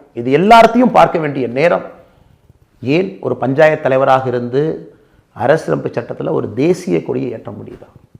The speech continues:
அதனால் இந்த ஆண்டு உங்களுக்கு நான் வைக்கக்கூடிய கோரிக்கை, அடுத்த ஐயாவுடைய நினைவு நாள், அடுத்த ஆண்டு அறுபத்தி ஒன்பதாவது ஆண்டு வர்றதுக்கு முன்னாடிங்க, ஐயாவுடைய புத்தகத்தை, என்னுடைய அன்பான வேண்டுகோள், அன்பு தம்பி உங்கள்கிட்ட சொல்றேன்,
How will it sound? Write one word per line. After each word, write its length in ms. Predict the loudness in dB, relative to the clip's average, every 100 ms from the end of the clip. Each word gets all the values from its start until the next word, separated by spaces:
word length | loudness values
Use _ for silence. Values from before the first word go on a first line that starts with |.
| _ _ -20 _ _ _ _ _
அதனால் 280 | 0 2 4
இந்த 220 | 2 6 6
ஆண்டு 260 | 6 4
உங்களுக்கு 300 | 0 0 -2
நான் 120 | -6 -4
வைக்கக்கூடிய 380 | -4 -4 -8 -8 -4
கோரிக்கை, 380 | -4 -6 -12 -16 -20 _ _ _ _ _ _ _
அடுத்த 420 | 6 6 8 6
ஐயாவுடைய 420 | 8 8 8 4
நினைவு 280 | 2 2 4
நாள், 160 | 2 2
அடுத்த 320 | 2 4 4
ஆண்டு 180 | 6 6
அறுபத்தி 340 | 6 4 0
ஒன்பதாவது 380 | 0 0 0 -2
ஆண்டு 180 | -4 -6
வர்றதுக்கு 340 | -8 -10 -10 -6
முன்னாடிங்க, 500 | -2 -2 -2 -8 -12 -8
ஐயாவுடைய 460 | -2 -2 -2 -6
புத்தகத்தை, 520 | -6 -4 -2 -4 -8 -14 -16 -14
என்னுடைய 280 | -8 -4
அன்பான 360 | 2 6 8 8
வேண்டுகோள், 380 | 8 6 4 4
அன்பு 180 | 2 0
தம்பி 200 | -2 -4
உங்கள்கிட்ட 300 | -10 -12 -12
சொல்றேன், 240 | -14 -16